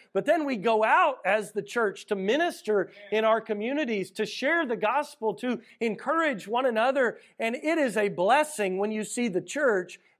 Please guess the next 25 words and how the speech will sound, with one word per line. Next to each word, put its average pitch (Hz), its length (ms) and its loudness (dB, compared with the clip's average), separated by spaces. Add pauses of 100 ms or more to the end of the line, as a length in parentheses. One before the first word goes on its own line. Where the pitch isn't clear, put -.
being 254 320 0
the 180 100 -4
church 196 480 0
outside 185 680 0
of 151 120 -4
just 180 360 0
this 165 200 -2
building 143 600 -2
that 147 120 -8
sometimes 139 460 -8
we 127 100 -10
call 120 540 -8 (400)
the - 100 -14
church. - 600 -16 (680)
I 196 120 -2
would 202 160 -6
challenge 202 420 -4
you, 185 140 0
even 196 180 -2
in 180 100 -2
your 156 160 -4
own 185 200 -4
thinking, 127 460 -10 (720)
not 185 260 -4
to 180 240 -2